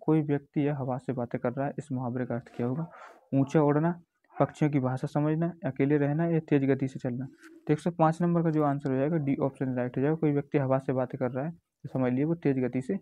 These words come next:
चल रहा है। तो डियर फ्रेंड्स, आपको क्लास कैसी लगी जरूर कमेंट बॉक्स में बताएं और एक बार वीडियो को लाइक करें और चैनल को सब्सक्राइब करें। तो आज के लिए बस इतना ही, मिलते हैं नेक्स्ट वीडियो में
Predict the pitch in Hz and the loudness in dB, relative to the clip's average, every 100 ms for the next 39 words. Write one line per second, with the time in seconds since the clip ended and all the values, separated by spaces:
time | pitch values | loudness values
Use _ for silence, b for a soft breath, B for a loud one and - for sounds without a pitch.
0 | _ _ _ _ - 160 120 110 - _ | _ _ _ _ -2 0 -4 -4 -8 _
1 | _ 147 135 156 180 170 156 151 143 135 | _ -2 0 0 0 -2 0 0 2 2
2 | 131 - 127 139 147 165 131 139 139 135 | 2 0 0 0 2 2 2 2 0 -2
3 | 135 131 - 139 135 135 147 165 139 131 | -2 -4 -4 -4 -2 -2 -2 -2 -2 -4
4 | 123 131 139 - _ _ _ 135 135 135 | -4 -6 -6 -10 _ _ _ 0 2 4
5 | 139 127 127 - 156 165 127 123 127 - | 2 2 0 0 0 0 0 0 -2 -6
6 | 135 - 117 113 110 - 123 131 - 151 | -8 -4 -4 -4 -4 -2 -2 -2 -2 -2
7 | 147 135 139 160 143 131 139 135 135 - | -2 -2 -2 0 0 0 0 0 0 -2
8 | 135 135 156 | -2 0 0